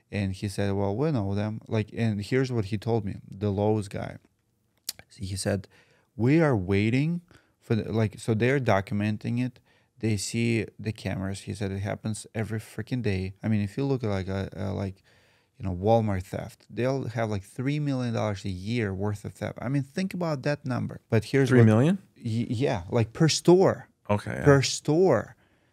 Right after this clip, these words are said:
Speaker 1: Like, you run a small store like Walmart, it's insane. You
Speaker 2: Mm-hmm.
Speaker 1: can't p-, c-, call police. But this guy tells me this. He said, um, "We have, we know who they are.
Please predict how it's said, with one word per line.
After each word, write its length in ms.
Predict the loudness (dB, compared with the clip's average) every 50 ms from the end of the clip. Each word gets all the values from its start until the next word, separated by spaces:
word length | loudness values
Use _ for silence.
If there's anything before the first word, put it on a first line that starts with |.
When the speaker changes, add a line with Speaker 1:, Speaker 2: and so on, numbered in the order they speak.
| _ _ _ 4
Speaker 1:
Like, 280 | 6 6 6 6 4 -2
you 360 | -4 -2 2 6 6 8 8
run 300 | 8 6 4 4 4 4
a 40 | 2
small 360 | 0 0 0 2 2 2 0
store 520 | -2 -6 -4 0 2 2 4 4 4 4 4
like 200 | 2 2 2 0
Walmart, 540 | -2 -2 2 2 2 2 2 0 -4 -4 -6 _ -18 -20 _ _ _ _ _ _ _
it's 160 | -8 -4 -2
insane. 440 | 0 -2 -2 -2 -2 -2 0 0 0 0 0
You 180 | 0 0 0
Speaker 2:
Mm-hmm. 40 | 0
Speaker 1:
can't 280 | -2 -2 -2 -2 -4 -4
p-, 80 | -8 -8 -8 -8
c-, 80 | -10 -8
call 200 | -4 -2 -2 -2
police. 240 | -2 -2 -4 -4 -4
But 160 | -4 -4 -2
this 160 | 0 -2 0 0
guy 160 | -2 -2 -2
tells 320 | -2 -4 -4 -4 -4 -4
me 80 | -4 -4
this. 360 | -4 -4 -4 -6 -8 -10 -16 _
He 140 | _ -12 -6
said, 240 | -4 -4 -4 -4 -6 -12 -12 _
um, 400 | -4 -2 -2 -2 -2 -4 -6 -8 -10
"We 260 | -8 -6 -4 -4 -4 -6 -8 -8
have, 440 | -6 -4 -4 -4 -6 -10 -12 -18 _ _ _ _ _ _ _ _ _ _ _ _ _ _ _
we 100 | -2 0
know 380 | 0 2 2 2 2 2 0 0
who 120 | 0 2 2
they 160 | 4 4 2
are. 380 | 2 0 -2 -2 -4 -8 -10